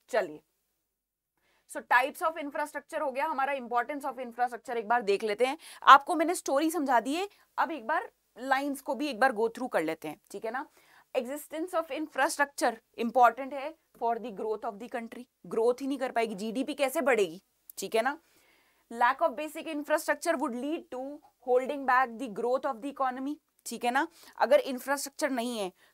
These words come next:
तो धीरे धीरे, आप मान लीजिए आपने मीटिंग अटेंड करने जयपुर से दिल्ली जाना है, अप्रोप्रिएट रोड नहीं बनी हुई है, खड्डे हैं रोड में, या कोई फ्लाइट की व्यवस्था नहीं है, ट्रेन की व्यवस्था नहीं है, तो आप छः की जगह दस घंटे में पहुंचोगे,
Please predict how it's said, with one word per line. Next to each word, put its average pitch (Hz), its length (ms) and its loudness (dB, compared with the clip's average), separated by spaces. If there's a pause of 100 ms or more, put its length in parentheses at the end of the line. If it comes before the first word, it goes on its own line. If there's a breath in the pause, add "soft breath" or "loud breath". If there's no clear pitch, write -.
तो 285 100 -2
धीरे 254 280 -2
धीरे, 220 160 2
आप 214 100 6
मान 254 220 6
लीजिए 302 240 2
आपने 277 200 4
मीटिंग 269 360 -2
अटेंड 262 280 0
करने 262 220 -2
जयपुर 269 320 0
से 247 100 -8
दिल्ली 214 300 -4
जाना 170 240 6
है, 160 80 -2 (540 soft breath)
अप्रोप्रिएट 311 600 4
रोड 320 220 4
नहीं 320 100 0
बनी 294 180 -2
हुई 294 160 0
है, 302 100 4
खड्डे 294 380 -4
हैं 269 120 0
रोड 269 240 2
में, 269 180 -6 (340 soft breath)
या 285 200 10
कोई 294 280 2
फ्लाइट 262 440 6
की 302 140 -4
व्यवस्था 269 440 2
नहीं 269 220 -2
है, 269 180 2
ट्रेन 254 300 -2
की 247 120 -6
व्यवस्था 247 380 0
नहीं 233 140 -4
है, 247 100 -8 (280 soft breath)
तो - 60 0
आप - 300 6
छः 277 400 2 (200)
की 277 80 -2
जगह 254 220 2
दस 226 180 2
घंटे 262 280 -2
में 285 120 -6
पहुंचोगे, 269 420 -4